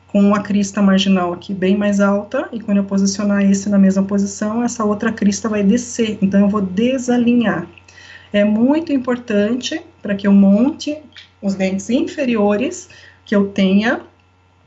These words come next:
as minhas cristas marginais todas bem alinhadas, tá? Bem na mesma altura. Eu tenho que olhar, sempre que você estiver executando uma montagem,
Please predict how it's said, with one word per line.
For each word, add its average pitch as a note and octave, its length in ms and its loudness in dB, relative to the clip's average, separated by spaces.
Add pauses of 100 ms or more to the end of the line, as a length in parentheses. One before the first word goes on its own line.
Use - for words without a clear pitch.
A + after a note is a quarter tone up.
(220)
as F3+ 220 -2
minhas F#3+ 320 2
cristas A#3+ 580 -4
marginais G3+ 840 0 (400)
todas A#3+ 600 0
bem A3 560 -2
alinhadas, G#3 920 -4
tá? G3 160 -2 (200)
Bem G3+ 320 0
na A#3 140 -2
mesma A3 480 4
altura. G3 440 -8 (760)
Eu F#3 60 -8
tenho F#3 200 -4
que F#3+ 80 -4
olhar, G#3 460 0 (220)
sempre F4 340 -4
que E4+ 100 -6
você B3 200 -6
estiver A3+ 220 -6
executando A3 600 -2
uma A#3 120 0
montagem, G#3 760 2